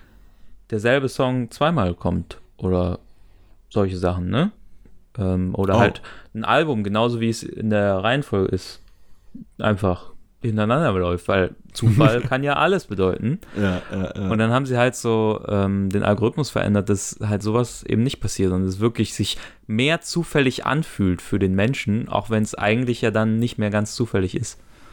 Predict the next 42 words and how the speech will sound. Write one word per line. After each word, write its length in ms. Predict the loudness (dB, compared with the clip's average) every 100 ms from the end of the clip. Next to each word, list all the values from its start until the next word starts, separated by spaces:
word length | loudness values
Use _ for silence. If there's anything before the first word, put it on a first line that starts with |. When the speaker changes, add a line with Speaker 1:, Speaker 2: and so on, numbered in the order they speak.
| -12 -2
Speaker 2:
Ja, 300 | -2 -2 -4
ja. 200 | -8 -8 -10 -14 -20 -20 -20 -20 -20 -20 -20 -20 -12
Auf 140 | -8 -2
jeden 120 | -2
Fall, 120 | -2
ich 100 | -4
muss 100 | -4
mir 80 | -4
vorstellen, 380 | -2 -4 -4 -4
es 220 | -4 -6
kommt 180 | -4 -4
mir 60 | -2
immer 160 | -4
so 100 | -4
vor, 200 | -4 -4
als 180 | -4 -4
würde 120 | -6
ich 100 | -4
manche 280 | -4 -4 -4
Songs, 480 | -2 0 -2 -4 -10 -20 -18 -16 -18 -18 -20 -20 -6
ähm, 200 | -2 -2
speziell 1040 | -2 -4 -4 -4 -2 0 2 2 2 -2 -8 -18 -20 -20 -20 -10
häufig 440 | 2 4 4 -2
bekommen, 420 | -6 -4 0 0 2
wenn 120 | 0
ich 280 | -2 -6 -20 -20 -6
auf 160 | -4
Shuffle 360 | -2 -4 -4 -4
höre. 200 | -2 -4 -6 -14 -18 -18 -10
Egal, 240 | 2 4 4
es 120 | 2
hat 80 | 0
auf 100 | 0
jeden 120 | -2
Fall 120 | -2
ein 100 | -2
Pyrin-Song 920 | 0 0 2 2 0 0 0 0 -2
von 180 | -2 -2
seinem 200 | 0 0
neuen 280 | 2 0 0
Album, 520 | -2 -2 0 0 -2 -8 -10
ähm, 440 | -6 -4 -4 -6